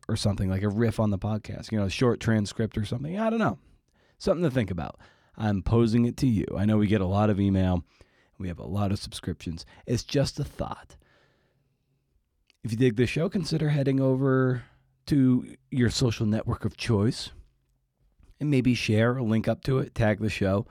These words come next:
at C N F Pod on Twitter or at Creative Nonfiction Podcast on Instagram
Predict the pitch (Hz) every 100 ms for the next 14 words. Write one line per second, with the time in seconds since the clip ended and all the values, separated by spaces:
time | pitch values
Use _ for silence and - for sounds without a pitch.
0 | - _ - 113 95 107 104 95 - 95
1 | 90 90 98 87 - 104 98 92 92 92
2 | - 101 90 95 92 - 87 87 90 92
3 | - - 101 135 - 107 110